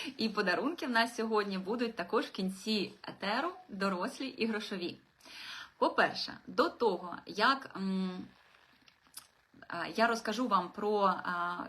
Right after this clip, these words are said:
чим ми будемо сьогодні займатися, я хочу сказати, що ви знаходитеся в групі Ukrainian Business Lady Club, задача якої змінювати свідомість учасниць для того, щоб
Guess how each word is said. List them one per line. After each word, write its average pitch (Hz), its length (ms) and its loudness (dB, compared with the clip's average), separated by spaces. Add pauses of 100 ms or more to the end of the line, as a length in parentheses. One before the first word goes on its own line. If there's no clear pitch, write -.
чим 240 180 0
ми 208 80 4
будемо 190 320 0
сьогодні 196 340 -2
займатися, 185 600 -6 (720)
я 220 300 4
хочу 269 340 -4
сказати, 190 500 -4
що 196 440 0 (160)
ви 226 180 0
знаходитеся 202 720 -4 (260)
в 202 300 4 (120)
групі - 440 -4 (220)
Ukrainian 220 520 0
Business 208 380 -4
Lady 196 380 -4 (140)
Club, 185 340 -2 (720)
задача 208 680 4
якої 254 580 0 (260)
змінювати 190 680 0
свідомість 220 720 0
учасниць - 640 -6 (440)
для 214 140 -2
того, 226 300 0
щоб - 480 -4